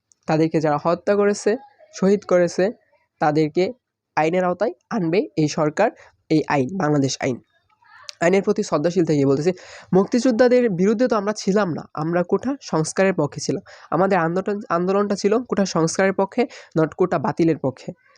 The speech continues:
মাননীয় প্রধানমন্ত্রী আঠারো সালে কোটা বাতিল করে দিয়েছেন, আমরা কিন্তু বাতিলের জন্য আন্দোলন কখনোই করি নাই, আমরা সবসময় আন্দোলন করেছিলাম কোটা সংস্কারের পক্ষে। যাই হোক, আজকে আদালত আমাদের পক্ষে রায় দিয়েছে,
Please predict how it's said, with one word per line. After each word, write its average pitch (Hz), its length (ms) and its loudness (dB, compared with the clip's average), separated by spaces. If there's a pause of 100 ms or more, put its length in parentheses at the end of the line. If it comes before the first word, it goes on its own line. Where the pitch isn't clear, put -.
(120)
মাননীয় 202 240 4
প্রধানমন্ত্রী 220 440 0
আঠারো 202 160 -2
সালে 220 160 -2
কোটা 214 160 0
বাতিল 180 320 -2
করে 208 160 4
দিয়েছেন, 156 320 0 (240)
আমরা 165 220 2
কিন্তু 190 180 0
বাতিলের 170 360 0
জন্য 175 180 -2
আন্দোলন 160 320 0
কখনোই 196 360 0
করি 127 160 0
নাই, 131 140 0 (360)
আমরা 151 380 2 (120)
সবসময় 165 400 -2
আন্দোলন 165 200 0
করেছিলাম 185 360 0 (220)
কোটা 185 160 0
সংস্কারের 165 480 0
পক্ষে। 135 320 -4 (640)
যাই 170 180 4
হোক, 202 220 2
আজকে 160 300 -4
আদালত 175 340 -2 (120)
আমাদের 156 300 -2
পক্ষে 165 300 -4
রায় 160 140 2
দিয়েছে, 180 320 0